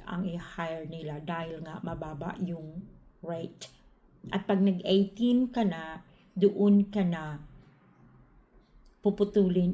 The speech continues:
or iiksian nila ang iyong number of hours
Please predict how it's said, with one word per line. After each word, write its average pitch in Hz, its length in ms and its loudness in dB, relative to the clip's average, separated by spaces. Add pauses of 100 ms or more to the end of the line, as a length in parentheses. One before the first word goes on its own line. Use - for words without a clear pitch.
or 190 400 0
iiksian 180 800 0
nila 151 400 -4 (320)
ang 180 240 -2
iyong 170 480 -6 (1000)
number 170 380 2
of 151 240 -10
hours 156 680 -10